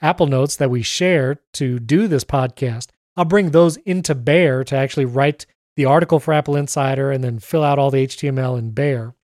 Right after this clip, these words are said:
So I really like Bear for pretty much everything. I use it on my phone, my iPad,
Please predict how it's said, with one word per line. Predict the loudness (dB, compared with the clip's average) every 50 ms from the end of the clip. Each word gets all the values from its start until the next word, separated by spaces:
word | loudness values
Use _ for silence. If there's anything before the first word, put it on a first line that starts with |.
| _ -4
So | 0 0
I | 2
really | 2 2 0 0 2 2 2
like | 4 4 2 2 0 0 0
Bear | 0 0 0 -2 -4 -8 -12 _
for | -6 -2 0 2 2 2 0
pretty | -2 -2 -2 0 2
much | 2 4 4
everything. | 4 4 4 2 0 -2 -6 -6 -4
I | -4 -2
use | -2 0
it | 0 -2
on | -2
my | -4 -6
phone, | -6 0 2 4 4 4 4 2 0
my | -2 -2 0 0 0 0
iPad, | 0 0 0 0 0 0 -2 -4